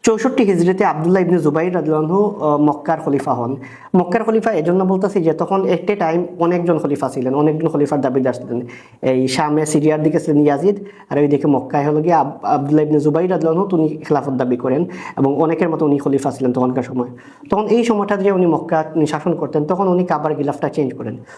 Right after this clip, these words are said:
চৌষট্টি হিজরিতে। তখন উনি কাবার গিলাফটা লাল কালার করেন। আমরা এখন দেখি কালো কালার, কিন্তু তখন ছিল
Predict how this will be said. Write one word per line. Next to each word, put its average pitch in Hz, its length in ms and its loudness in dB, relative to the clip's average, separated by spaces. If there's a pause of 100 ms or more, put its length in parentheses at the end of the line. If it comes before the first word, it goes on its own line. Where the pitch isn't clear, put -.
চৌষট্টি 180 420 0
হিজরিতে। 131 540 0 (280)
তখন 196 180 0
উনি 185 140 2
কাবার 175 320 0
গিলাফটা 160 360 0
লাল 139 300 2
কালার 131 300 -2
করেন। 110 280 -10 (420)
আমরা 160 240 2
এখন 175 160 0
দেখি 170 180 2
কালো 170 240 -2
কালার, 196 240 -2
কিন্তু 165 160 -4
তখন 170 220 0
ছিল 190 260 0